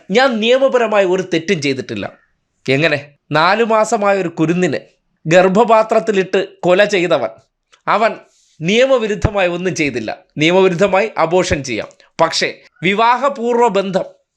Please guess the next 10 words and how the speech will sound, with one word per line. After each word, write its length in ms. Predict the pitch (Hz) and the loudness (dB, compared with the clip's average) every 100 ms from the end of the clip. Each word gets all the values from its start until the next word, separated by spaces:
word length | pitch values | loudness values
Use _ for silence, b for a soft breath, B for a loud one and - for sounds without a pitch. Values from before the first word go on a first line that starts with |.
| _ | _
ഒരു 140 | 170 180 | -2 -2
സ്ത്രീയെ 380 | 202 202 226 220 | 0 0 0 0
വിവാഹം 400 | 202 220 233 226 | 2 2 0 -2
കഴിക്കാമെന്ന 580 | 208 208 220 220 208 202 | -2 -2 -2 -2 -2 -2
നിലയ്ക്ക് 380 | 196 196 202 214 - | 0 -2 -4 -10 -2
ഉറപ്പ് 340 | 180 208 208 | 0 2 0
കൊടുത്ത് 400 | 220 202 185 - 214 B - | 0 0 0 -4 -8 B 0
അവരുമായി 400 | 180 214 226 233 | 2 2 2 2
ബന്ധപ്പെട്ട് 560 | 196 208 202 202 180 | 0 0 -2 -2 -2
കുഞ്ഞുണ്ടാകുമ്പോൾ 800 | - 196 202 240 196 180 143 117 | -4 -2 0 0 2 0 0 -6